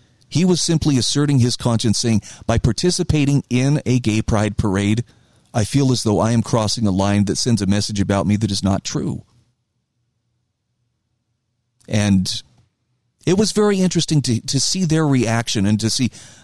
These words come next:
that, and some of these folks were very activist. I mean, they, they were, you know, uh, woke would, would be an understatement. But they were also very sympathetic because they recognized there was legitimate pain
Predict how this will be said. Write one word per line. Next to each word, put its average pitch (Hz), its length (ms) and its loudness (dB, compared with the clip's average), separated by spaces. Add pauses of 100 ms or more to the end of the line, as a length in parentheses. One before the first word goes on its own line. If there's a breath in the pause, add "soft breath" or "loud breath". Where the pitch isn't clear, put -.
that, 120 160 0
and 143 160 2
some 156 160 0
of 240 60 2
these 240 120 0
folks 123 220 -2
were 120 60 2
very 95 260 0
activist. 135 580 -2
I 104 40 2
mean, 110 160 2
they, 104 140 2
they 123 240 0
were, 170 200 2
you 143 320 -2
know, 127 220 0 (640)
uh, 92 100 -4 (160)
woke 117 640 0
would, 107 220 -2
would 120 200 0
be 110 180 0
an 113 100 0
understatement. 131 720 -4 (800)
But 107 120 -2
they 120 60 4
were 127 100 4
also 156 200 0
very 107 200 2
sympathetic 123 580 -2
because - 280 -4
they 104 100 0
recognized 98 580 -2 (480 loud breath)
there 160 200 2
was 160 360 2
legitimate 113 540 0
pain 101 440 -2